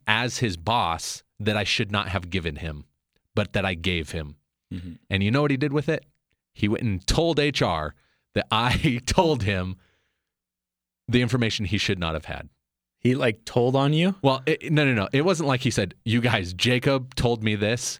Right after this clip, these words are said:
Speaker 1: You should probably discipline him." He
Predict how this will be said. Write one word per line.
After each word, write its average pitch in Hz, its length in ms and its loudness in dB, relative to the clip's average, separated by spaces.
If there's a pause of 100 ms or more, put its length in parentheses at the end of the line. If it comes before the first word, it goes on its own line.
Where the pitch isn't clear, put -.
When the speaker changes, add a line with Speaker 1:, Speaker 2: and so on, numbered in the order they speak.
Speaker 1:
You 101 140 0
should 107 180 -2
probably 101 260 -2
discipline 110 420 -4
him." 127 280 -4 (400)
He 156 640 0